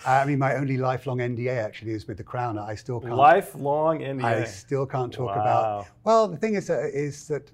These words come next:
Speaker 1: and that's
Speaker 2: Well, the
Speaker 1: what
Speaker 2: royal
Speaker 1: brought
Speaker 2: family's talked about it, so I
Speaker 1: Well,
Speaker 2: don't know
Speaker 1: yeah,
Speaker 2: why
Speaker 1: well,
Speaker 2: you can't,
Speaker 1: yeah.
Speaker 2: but okay, yeah.
Speaker 1: So, uh, the Crown, uh, you guys didn't get it all back in seventeen seventy-six. We kept rather large chunks of the East Coast.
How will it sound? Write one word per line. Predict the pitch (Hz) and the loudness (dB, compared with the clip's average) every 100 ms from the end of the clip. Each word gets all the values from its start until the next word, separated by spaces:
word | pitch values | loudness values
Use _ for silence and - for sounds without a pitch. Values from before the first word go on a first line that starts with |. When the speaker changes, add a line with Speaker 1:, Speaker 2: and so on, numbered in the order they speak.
| - | -12
Speaker 1:
and | 113 131 | -6 -4
that's | 135 | -4
Speaker 2:
Well, | - | -2
the | 147 | 2
Speaker 1:
what | 185 | 6
Speaker 2:
royal | 170 | 6
Speaker 1:
brought | 156 | 6
Speaker 2:
family's | 165 185 135 | 6 4 0
talked | 120 110 - | -2 -6 -6
about | 92 92 | -8 -8
it, | 98 | -8
so | 127 | 0
I | 127 | 4
Speaker 1:
Well, | 127 | 4
Speaker 2:
don't | |
know | 165 | 6
Speaker 1:
yeah, | 147 | 6
Speaker 2:
why | |
Speaker 1:
well, | 143 | 6
Speaker 2:
you | |
can't, | 143 | 6
Speaker 1:
yeah. | 160 123 | 8 8
Speaker 2:
but | 117 | 4
okay, | 117 110 95 - | -4 -6 -10 -12
yeah. | 117 | -12
Speaker 1:
So, | - 170 165 170 | 0 6 8 8
uh, | 151 160 160 165 156 165 | 8 8 8 6 0 -4
the | 151 | -6
Crown, | 151 190 180 175 165 | -4 0 2 0 2
uh, | 147 143 151 | 0 0 -4
you | 170 196 | -4 -2
guys | 190 | -2
didn't | - 165 127 | -2 -4 -4
get | - 135 | -4 -2
it | |
all | 139 123 | -2 -4
back | 139 131 | -6 -6
in | 123 | -10
seventeen | - 127 131 123 | -6 -8 -6 -8
seventy-six. | 139 127 120 - - - - | -8 -8 -8 -8 -8 -10 -10
We | 131 | -10
kept | - 143 - | -8 -12 -10
rather | 135 127 127 | -8 -6 -6
large | 117 117 110 - | -8 -8 -10 -14
chunks | 123 - | -14 -14
of | - | -12
the | 113 | -10
East | 113 | -10
Coast. | - 107 113 | -10 -10 -10